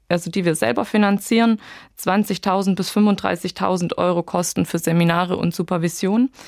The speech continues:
Und dazu kommt ja noch, dass man in dieser Zeit von drei bis fünf Jahren, wo man einfach schon f-, voll verdienen könnte in der Wirtschaft oder in anderen Tätigkeitsbereichen, dass wir da sehr wenig Geld verdienen, weil wir praktische Tätigkeiten haben, die wir verpflichtend machen müssen.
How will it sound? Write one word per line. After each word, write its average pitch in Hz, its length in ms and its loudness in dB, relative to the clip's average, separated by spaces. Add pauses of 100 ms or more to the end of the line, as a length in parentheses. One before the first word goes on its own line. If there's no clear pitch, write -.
(320)
Und 185 160 2
dazu 180 260 2
kommt 220 240 2
ja 185 80 2
noch, 180 160 2
dass 175 180 -2
man 175 160 2
in 226 220 4
dieser 175 300 2
Zeit 175 280 -2
von 165 160 -2
drei 160 220 -2
bis 170 160 -4
fünf 175 300 0
Jahren, 185 260 2
wo 170 100 2
man 160 480 2
einfach 165 320 0
schon 165 460 2
f-, - 280 -12 (120)
voll 175 300 0
verdienen 202 420 2
könnte 175 280 0
in 160 140 0
der 160 140 0
Wirtschaft 196 420 0
oder 160 300 2
in 240 100 2
anderen 190 300 2
Tätigkeitsbereichen, 165 1120 -2 (420)
dass 185 220 0
wir 185 80 2
da 170 140 2
sehr 180 200 2
wenig 185 320 2
Geld 185 220 0
verdienen, 175 400 0
weil 165 220 0
wir 165 340 2
praktische 175 520 -2
Tätigkeiten 180 840 0
haben, 175 260 0
die 165 160 0
wir 160 120 -2
verpflichtend 175 680 -2
machen 185 320 2
müssen. 240 360 2